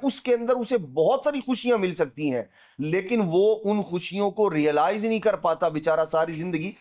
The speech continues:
ایک بزرگ رحمت اللہ تعالیٰ علیہ سے اسی طرح کسی شخص نے شکوہ کیا کہ جی میرے پاس تو کچھ بھی نہیں ہے، میں بڑا غریب ہوں، نادار ہوں۔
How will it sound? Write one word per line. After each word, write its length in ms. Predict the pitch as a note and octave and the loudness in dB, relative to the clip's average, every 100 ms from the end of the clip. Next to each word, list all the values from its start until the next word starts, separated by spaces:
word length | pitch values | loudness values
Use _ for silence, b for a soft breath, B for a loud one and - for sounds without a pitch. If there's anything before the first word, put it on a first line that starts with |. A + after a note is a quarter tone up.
| b - | b -4
ایک 200 | E3+ D#3+ | -2 -2
بزرگ 300 | D#3 G3 F#3 | 0 0 0
رحمت 320 | F3 E3+ D#3+ | -2 -2 -4
اللہ 300 | D3+ E3 D#3+ D3+ | 0 2 2 2
تعالیٰ 340 | C#3 C#3+ F3 | 2 2 2
علیہ 340 | D3+ D#3 E3 | 2 2 2
سے 180 | - D#3+ D#3 | -2 -4 -4
اسی 240 | E3 F3 | -8 -10
طرح 220 | E3+ D#3 D3+ | -2 0 0
کسی 280 | E3+ D3+ | -4 -10
شخص 260 | D3+ F3 - | -4 -4 -2
نے 140 | D3 - b b - | -2 -4 b b -12
شکوہ 360 | F3+ E3 F3+ | -10 -4 -2
کیا 300 | E3+ D3 D#3 | -2 0 0
کہ 140 | D#3 D#3 | 0 -4
جی 120 | D#3 | -2
میرے 180 | D3+ D#3 | -2 0
پاس 220 | D3+ D3 | 0 -2
تو 100 | D3 | -6
کچھ 240 | D3 C#3+ | -8 -8
بھی 100 | D3 | -6
نہیں 120 | D3 | -2
ہے، 60 | D3 | -2
میں 140 | D3 | -2
بڑا 340 | C#3+ C#3+ D3+ C#3+ | -2 0 2 2
غریب 580 | B2 A2+ C3+ C#3 D3 C3+ | -2 -6 -6 -4 -4 -4
ہوں، 160 | C#3+ | -4
نادار 340 | C#3 B2+ C#3 C#3+ | -2 0 2 0
ہوں۔ 140 | C#3+ | -2